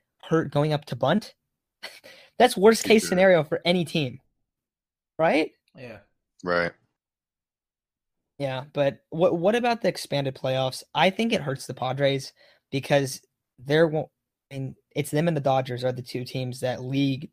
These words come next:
Speaker 1: that lead the league right now in expected war. And so if you're sitting at a wi-, as a wild card and you have to have a one-game play-in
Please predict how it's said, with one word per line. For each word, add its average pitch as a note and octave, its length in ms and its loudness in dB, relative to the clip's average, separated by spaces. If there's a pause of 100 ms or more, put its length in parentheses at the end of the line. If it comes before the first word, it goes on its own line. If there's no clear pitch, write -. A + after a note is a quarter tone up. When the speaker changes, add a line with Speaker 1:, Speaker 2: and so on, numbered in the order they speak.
(120)
Speaker 1:
that C3 160 0
lead D3+ 380 0
the D3+ 80 2
league C#3+ 300 0
right B2+ 180 0
now A#2+ 220 -6
in C3 80 -6
expected B2+ 640 -4
war. C3 440 0 (680)
And C3+ 160 -4
so D3 140 2
if C#3 100 0
you're D#3 500 2
sitting D3 340 0
at C#3 120 2
a - 40 -6
wi-, B2+ 280 0
as C3+ 120 0
a C3 60 0
wild B2+ 340 2
card B2+ 200 2
and B2 140 -4
you C3 40 2
have B2+ 120 -4
to C3 100 2
have B2+ 160 0
a B2 80 -2
one-game B2+ 680 -2
play-in A#2+ 540 -2